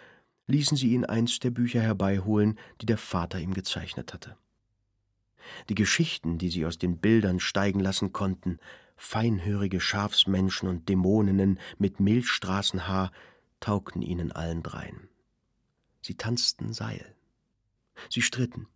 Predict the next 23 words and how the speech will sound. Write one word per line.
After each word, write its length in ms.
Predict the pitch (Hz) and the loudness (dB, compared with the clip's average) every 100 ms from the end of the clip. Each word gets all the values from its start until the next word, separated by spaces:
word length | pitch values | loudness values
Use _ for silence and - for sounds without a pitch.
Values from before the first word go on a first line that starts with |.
| _ _ _ - | _ _ _ -12
sie 120 | - | 2
machten 280 | 120 120 - | 4 4 0
sich 180 | 95 92 | -2 0
Sorgen, 500 | 101 98 90 90 85 - _ _ _ - | 0 0 0 -2 -4 -10 _ _ _ -4
aber 180 | 95 | 2
in 120 | 110 120 | 2 4
diesen 320 | 170 170 147 | 2 2 0
Jahren 420 | 110 107 113 117 | 2 0 0 0
im 140 | 95 | 0
bunten 420 | 87 110 110 101 92 | 2 2 2 -2 0
Haus 420 | 95 107 - - - - | 0 2 0 -2 -12 -16
fanden 360 | - 98 98 98 | -4 -2 -2 -4
sie 160 | 98 | -4
einander 460 | 90 90 95 95 95 - | 0 2 2 2 -2 -2
immer 380 | 110 110 107 | -2 -2 -4
wieder, 300 | 107 95 - | -4 -6 -6
so 180 | - 156 | -2 0
schnell, 420 | 175 - 117 143 143 - - _ _ - | 0 2 2 2 -2 -14 -20 _ _ -4
wie 100 | 123 | -2
sie 120 | 120 | -2
sich 160 | 117 | -4
verloren 500 | - 123 127 98 90 | -2 2 4 4 2
hatten. 320 | 90 - 95 | -4 -8 -12